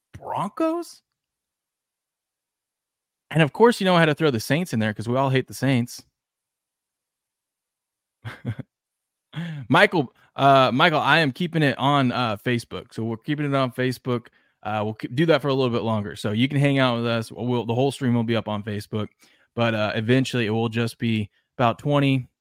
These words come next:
twenty, I say twenty, and we're thirty minutes in. Some point in the stream, I'm gonna end it on all these places other than Rumble. So if you haven't already, go check out Game On Show over on Rumble. I'll drop the link one more time,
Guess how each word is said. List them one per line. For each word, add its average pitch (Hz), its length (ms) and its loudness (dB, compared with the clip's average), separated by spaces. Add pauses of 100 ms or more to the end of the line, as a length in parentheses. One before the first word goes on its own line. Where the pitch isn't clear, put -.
(500)
twenty, 143 220 0
I 98 120 -6
say 107 200 -2
twenty, 98 300 -6
and 98 120 -2
we're 95 100 -4
thirty 104 260 -2
minutes 101 260 -4
in. 107 180 -2 (500)
Some 294 320 4
point 226 240 2
in - 40 -2
the 131 80 0
stream, 135 380 2
I'm 113 80 2
gonna 113 240 2
end 127 220 2
it 101 100 0
on 101 140 0
all 104 120 0
these 101 180 -6
places 104 360 -6
other 175 240 4
than 151 200 0
Rumble. 120 440 0
So 113 120 -10
if 104 100 -10
you 120 80 -2
haven't 170 300 0
already, 160 400 0
go 120 180 -2
check 151 320 -6
out 127 280 -2
Game 131 280 0
On 147 160 -2
Show 135 280 -2
over 127 220 -2
on 110 220 -2
Rumble. 147 320 -2
I'll 98 100 -4
drop 113 340 -4
the 107 80 -10
link 110 280 -6
one 117 240 -2
more 98 240 -6
time, 120 400 -8